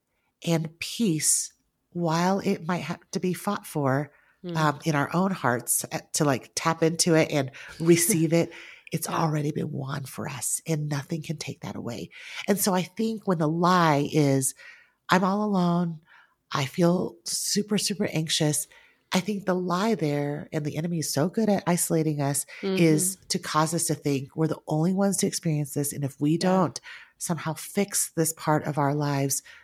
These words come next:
Speaker 1: we'll never have peace.
Speaker 2: Yeah.
Speaker 1: And the gospel is, if you co-, draw near, then
Speaker 2: Mm-hmm.
Speaker 1: every kind of ultimate peace you've ever longed for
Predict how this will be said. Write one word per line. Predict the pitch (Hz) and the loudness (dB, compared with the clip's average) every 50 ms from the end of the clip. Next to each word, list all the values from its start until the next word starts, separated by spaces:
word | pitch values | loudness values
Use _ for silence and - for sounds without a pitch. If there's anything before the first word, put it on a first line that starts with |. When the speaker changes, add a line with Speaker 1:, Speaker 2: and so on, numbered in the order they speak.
| _ _ _ _ - | _ _ _ _ -2
Speaker 1:
we'll | 165 165 156 151 | 0 2 2 2
never | 147 143 143 139 135 143 | 2 2 2 2 2 0
have | 131 - - - 123 117 - - | -2 -2 -4 -8 -10 -12 -12 -14
peace. | - - - - 120 - - - - _ _ _ _ _ _ _ _ _ _ _ _ _ _ - | -14 -12 -10 -8 -4 -4 -2 -4 -4 _ _ _ _ _ _ _ _ _ _ _ _ _ _ -16
Speaker 2:
Yeah. | 233 190 190 180 | -14 -12 -6 -2
Speaker 1:
And | 170 156 143 - 151 - - - _ _ _ _ _ _ _ _ _ _ _ _ | -2 -2 -2 -2 -6 -12 -14 -14 _ _ _ _ _ _ _ _ _ _ _ _
the | - - 160 | -6 -6 -6
gospel | 156 - - - 226 - - - 151 139 139 | -4 -2 0 0 0 0 2 2 0 0 0
is, | - - 127 127 123 127 - 127 131 - - - _ _ _ _ _ _ _ _ _ _ _ _ _ _ _ _ _ _ _ | -2 -4 -6 -6 -6 -6 -6 -6 -6 -8 -8 -10 _ _ _ _ _ _ _ _ _ _ _ _ _ _ _ _ _ _ _
if | - 156 135 - - | -8 -8 -6 -6 -6
you | - | -6
co-, | - - - 139 | -6 -8 -10 -10
draw | - - 175 151 139 143 | -6 -2 -2 0 0 0
near, | 135 143 151 151 165 175 175 156 139 135 - 151 135 - _ _ _ _ _ _ _ _ - | -2 -2 -2 -2 0 2 2 0 0 -2 -4 -6 -10 -12 _ _ _ _ _ _ _ _ 0
then | - 170 151 143 | 2 2 2 2
Speaker 2:
Mm-hmm. | - - 190 185 175 139 | -4 -8 -10 -10 -6 -2
Speaker 1:
every | - 180 170 170 175 170 | -2 -2 -2 -2 -4 -4
kind | 170 - - - - 156 151 147 | -4 -6 -6 -2 0 0 0 0
of | 143 - - - | -2 -6 -6 -4
ultimate | - 170 175 - - - 165 135 - - | -2 -2 0 -2 -2 -2 -4 -4 -4 -4
peace | - - 160 190 - - | -6 -6 -4 -2 -2 -2
you've | 175 165 - - | -2 -4 -4 -4
ever | - 165 156 165 | -4 -2 -2 -2
longed | 160 147 147 135 139 147 135 | 0 2 2 2 2 0 -4
for | - - - 143 127 120 131 - | -8 -8 -6 -4 -4 -4 -6 -8